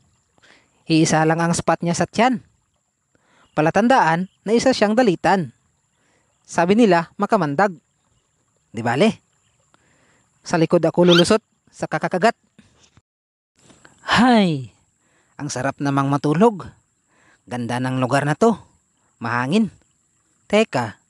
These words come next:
parang may kalaban ata. Ibang lahi. Di bale.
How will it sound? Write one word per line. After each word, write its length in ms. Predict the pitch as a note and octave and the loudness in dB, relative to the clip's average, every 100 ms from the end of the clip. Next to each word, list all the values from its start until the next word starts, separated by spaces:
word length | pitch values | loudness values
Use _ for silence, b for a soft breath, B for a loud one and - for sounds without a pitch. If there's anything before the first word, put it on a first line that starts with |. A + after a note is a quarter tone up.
| _ _ _ _ _ _ _ | _ _ _ _ _ _ _
parang 320 | A#2 A#2+ B2 C3 | -4 -2 -2 -4
may 80 | |
kalaban 400 | C3 C3+ C3 C#3 | -2 -2 -2 -2
ata. 320 | C3+ C#3 A#3 - _ _ _ _ _ _ _ - | -2 0 -2 -4 _ _ _ _ _ _ _ -12
Ibang 240 | C3+ C#3+ | -6 -2
lahi. 400 | C#3+ C#3 G#3 A#3+ - _ _ _ _ _ _ _ _ _ _ - | 0 0 0 -2 -6 _ _ _ _ _ _ _ _ _ _ -10
Di 60 | G#2+ | -4
bale. 380 | A#2+ E3 D#3 | 0 0 -2